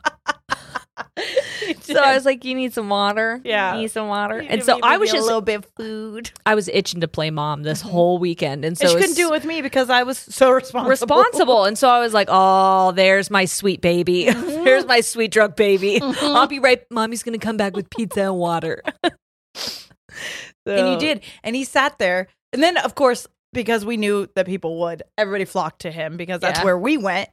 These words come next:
Speaker 1: And again,
Speaker 2: They flock to us 'cause we're a good fucking time.
Speaker 1: we were so much fun. So they were out there just all huddled around talking. And he is just, like, eyes closed,
Speaker 2: Mm-hmm.
Speaker 1: enjoying this pizza.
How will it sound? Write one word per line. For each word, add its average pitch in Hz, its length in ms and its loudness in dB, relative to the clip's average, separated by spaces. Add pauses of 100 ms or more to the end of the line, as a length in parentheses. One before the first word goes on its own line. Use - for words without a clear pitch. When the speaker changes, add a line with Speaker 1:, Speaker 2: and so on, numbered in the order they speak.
(220)
Speaker 1:
And 208 100 -4
again, 285 360 0 (240)
Speaker 2:
They 311 100 2
flock 311 240 0
to - 100 2
us 294 120 0
'cause 226 160 0
we're 269 100 6
a 269 60 4
good - 160 -4
fucking 247 220 -2
time. 240 280 0
Speaker 1:
we 320 60 4
were 330 120 -2
so 359 120 -6
much 359 140 -4
fun. 370 260 -2 (420)
So 247 400 2 (100)
they 240 180 2
were 240 140 2
out 202 260 0
there 202 140 -2
just 190 220 -8
all 190 140 0
huddled 185 320 -4
around 185 240 -2
talking. 190 420 -6
And 196 100 -8
he 254 260 -6
is 320 180 -6
just, 240 180 -10
like, 190 260 -2 (460)
eyes 320 340 2
closed, 233 480 0
Speaker 2:
Mm-hmm. 302 220 -2
Speaker 1:
enjoying 254 360 4
this 247 180 -2
pizza. 202 540 -2